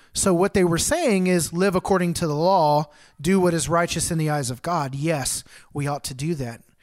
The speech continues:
We should desire to be obedient to what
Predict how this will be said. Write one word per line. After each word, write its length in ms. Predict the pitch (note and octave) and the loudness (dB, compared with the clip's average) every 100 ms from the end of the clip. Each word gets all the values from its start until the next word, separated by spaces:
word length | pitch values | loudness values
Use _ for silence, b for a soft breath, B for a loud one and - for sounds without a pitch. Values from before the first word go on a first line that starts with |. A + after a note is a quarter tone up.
| b b | b b
We 140 | D3+ | -6
should 160 | D3+ D#3+ | -4 -4
desire 440 | C#3+ C3 D3+ E3+ | -4 -2 0 0
to 140 | D3+ D3 | -2 -4
be 160 | D3 | -2
obedient 720 | C#3 C3 G3 C#4 F3+ D#3 F3 - B B - | -2 0 0 2 0 0 -4 -8 B B -4
to 160 | - D#3 | 0 2
what 360 | D#3+ D3+ C#3+ | 2 0 -2